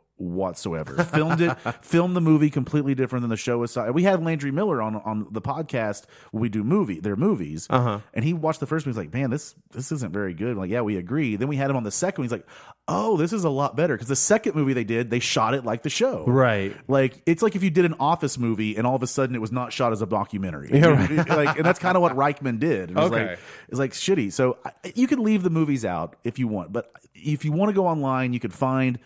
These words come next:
Speaker 1: where everything is supposed to be placed.
Speaker 2: Right. So after you nerd out on the show and you want
Speaker 1: Yeah.
Speaker 2: a little bit more, you
Speaker 1: You
Speaker 2: can
Speaker 1: can
Speaker 2: go
Speaker 1: go,
Speaker 2: ahead and
Speaker 1: yeah,
Speaker 2: watch the
Speaker 1: 'cause they're,
Speaker 2: movies,
Speaker 1: they're
Speaker 2: but not the first one. You can go ahead and just do the second one if you wanna keep
Speaker 1: Yeah,
Speaker 2: that
Speaker 1: the, the,
Speaker 2: vibe
Speaker 1: yeah, 'cause the
Speaker 2: alive.
Speaker 1: first movie was meant more for American audiences to try to be like, "Hey, look at
Speaker 2: Ugh,
Speaker 1: these guys,"
Speaker 2: we ruined
Speaker 1: right?
Speaker 2: everything.
Speaker 1: And the second, the
Speaker 2: <laughs>
Speaker 1: third movies weren't. Uh,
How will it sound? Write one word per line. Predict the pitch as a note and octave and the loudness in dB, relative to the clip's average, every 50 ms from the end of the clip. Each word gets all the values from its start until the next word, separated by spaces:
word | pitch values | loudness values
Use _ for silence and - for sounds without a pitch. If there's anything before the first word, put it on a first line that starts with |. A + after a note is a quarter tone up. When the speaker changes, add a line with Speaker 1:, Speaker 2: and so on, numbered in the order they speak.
| _ - | _ -6
Speaker 1:
where | - A#2+ C3 C#3 C#3 | 0 2 4 4 4
everything | C3 B2+ B2+ A#2+ - A#2 A2 | 2 0 -2 -2 -4 -4 -6
is | A2 - | -6 -6
supposed | G#2+ - - A2+ A2+ - | -6 -4 -2 -2 -2 -2
to | A2 | -4
be | G#2+ G2+ | -6 -6
placed. | - - G#2+ A2+ B2 B2 A2 G2 F#2+ F#2+ | -4 -2 0 2 4 4 4 2 2 0
Speaker 2:
Right. | - - | -2 0
So | - C#3+ D3 | 0 2 2
after | D3 D#3 D3+ D3+ E3 | 4 2 2 4 4
you | D#3+ D3 C3+ | 4 4 4
nerd | B2+ B2 B2 B2 B2 A#2+ A#2 A2+ | 2 2 4 4 4 4 2 2
out | A2+ A2 A2 G#2+ G#2+ | 2 2 2 2 0
on | G#2+ G#2+ | -2 -4
the | G#2 | -4
show | G2+ - - E3 D#3 D3 C#3 C3+ C3 B2+ | -6 -2 0 2 4 6 6 6 4 4
and | A#2+ A#2 | 2 0
you | A2+ | 0
want | A2+ A2+ D3 | 2 2 2
Speaker 1:
Yeah. | B2+ | 2
Speaker 2:
a | A2+ | 2
little | A2+ A2+ G#2 | 2 0 -2
bit | A2 G#2+ G#2+ | -2 -2 -2
more, | C3 C#3 C#3+ C#3 C3+ C3+ C3 C3+ | 0 0 2 2 4 4 4 4
you | C#3 | 4
Speaker 1:
You | E3 | 2
Speaker 2:
can | F3 G3 | 2 4
Speaker 1:
can | F3+ E3+ | 4 4
Speaker 2:
go | |
Speaker 1:
go, | C#3+ C#3+ | 4 4
Speaker 2:
ahead | C3 B2 | 4 2
and | C3+ | 2
Speaker 1:
yeah, | B2+ A#2+ | 2 2
Speaker 2:
watch | A2+ A2 - | 2 0 0
the | E3+ | 2
Speaker 1:
'cause | E3+ | 4
they're, | A3 G#3+ | 6 6
Speaker 2:
movies, | G#3+ G3+ E3+ | 6 6 6
Speaker 1:
they're | G3 G3+ G3+ F#3 - - | 4 4 4 2 0 0
Speaker 2:
but | C#3+ C3+ C3 | 2 2 4
not | C#3+ D#3 E3 E3 C#3+ | 4 4 4 4 2
the | E3+ | 0
first | - D#3+ D3+ C3+ A#2 - | 0 2 2 2 2 0
one. | G2+ G2 F#2 G2 | -4 -6 -4 -2
You | A2 A2 | -2 -2
can | B2+ C3 A#2+ A2 | 0 -2 0 2
go | B2+ B2+ | 2 4
ahead | B2 B2 A#2+ | 4 4 2
and | A2+ G#2+ | 0 -2
just | A2 G2 - | -6 -2 -2
do | A#2+ A2+ | -2 0
the | G2+ F#2+ | -2 -2
second | - C#3 B2 A2+ - G2 | -2 -2 -2 -2 -2 -4
one | G2+ G2+ G2 | -4 -4 -4
if | F#2+ F#2+ | -4 -4
you | G#2 | -4
wanna | G#2 G2 F#2+ | -4 -4 -4
keep | - - B2 A2+ E2+ | -4 -4 -4 -4 -2
Speaker 1:
Yeah, | E2+ A2 G#2 | -2 -2 0
Speaker 2:
that | G2 | 2
Speaker 1:
the, | F2+ G2+ | 2 2
the, | G#2 | 2
Speaker 2:
vibe | G2+ G2 G2 | 2 2 4
Speaker 1:
yeah, | G3+ G3 | 4 2
'cause | - F#2 G#3 - | 2 2 2 2
the | G3+ | 2
Speaker 2:
alive. | - | 2
Speaker 1:
first | - C#4 D4+ - - | 2 0 0 0 0
movie | A#3+ A3 G3+ G3 F3+ | 0 2 2 2 2
was | D#3 C#3 | 0 0
meant | C3+ D3 D3+ D3+ - | 0 0 0 0 0
more | D3+ C#3+ C#3 C#3 | -2 -2 -2 -2
for | C3 - C3+ | -2 -2 -2
American | A#2 G#2 G2+ G#2 G#2+ A#2+ B2 - C3+ | -2 -2 -2 -2 -2 -2 -2 -2 0
audiences | C3 C3 C3+ C3+ C3+ C#3 C3 - C#3 B2+ | 0 0 0 0 0 -2 -2 -2 -4 -4
to | A#2+ G2 | -6 -6
try | - - B2 A#2 | -4 -2 -2 0
to | G#2+ | 0
be | F#2+ A2 | -2 -4
like, | G#2 G2 F2+ F2+ - | -2 -2 -4 -4 -2
"Hey, | - A3+ C#4+ C#4 B3+ A3 E3 D3 B2+ | 0 0 0 2 2 2 2 2 2
look | A2+ A#2 D3 - | 2 2 4 6
at | C3 | 6
Speaker 2:
Ugh, | B2 - - | 6 6 4
Speaker 1:
these | C4+ C#4+ C4+ G#3+ D3+ | 2 2 2 2 0
guys," | C3 A2 G2+ F#2 F2+ | 0 0 0 0 2
Speaker 2:
we | B2+ D3+ D#3 | 4 4 4
ruined | C3 A2 G#2 G#2+ A#2 | 4 4 2 2 2
Speaker 1:
right? | C3+ D3 F2 | 2 0 0
Speaker 2:
everything. | F2 E2 E2 F2 E2+ - - E2+ E2+ F2 G2 | -2 -4 -4 -6 -6 -6 -6 -6 -6 -4 -2
Speaker 1:
And | B2+ C3 B2+ B2+ B2 | 0 0 0 2 2
the | B2 | 2
second, | B2 - G3 F3+ G#3 D#3+ | 4 4 4 4 4 2
the | D#3 G3+ D3+ D3 E3+ | 2 2 2 2 2
Speaker 2:
<laughs> | |
Speaker 1:
third | - F#3+ F#3 E3+ D3+ | 2 0 -2 -2 0
movies | D3 C3 C3 A2+ G#2 | -2 -2 -4 -4 -6
weren't. | E2 G2 E2+ G2+ G2+ G2 G2 F2+ - | -10 -12 -8 -6 -4 -4 -4 -4 -2
Uh, | G#2 A2 G#2+ G#2 | -2 0 0 -2